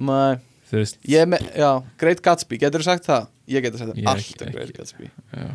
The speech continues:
Speaker 2: segðu mér allt.
Speaker 1: Ég las hana. Ég las
Speaker 2: En ég meina,
Speaker 1: hana.
Speaker 2: meira þess að bækurnar sem ég las, þú veist, eitthvað svona, eh, Of Mice and Men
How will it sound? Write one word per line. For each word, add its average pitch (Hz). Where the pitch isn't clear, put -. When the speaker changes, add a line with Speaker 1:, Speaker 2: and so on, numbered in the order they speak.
Speaker 2:
segðu 110
mér 107
allt. 110
Speaker 1:
Ég 120
las 113
hana. 95
Ég 135
las 113
Speaker 2:
En 120
ég 120
meina, 120
Speaker 1:
hana. -
Speaker 2:
meira 131
þess 139
að -
bækurnar 123
sem 123
ég 117
las, 113
þú 120
veist, 107
eitthvað 117
svona, 104
eh, 104
Of 113
Mice 110
and 107
Men 87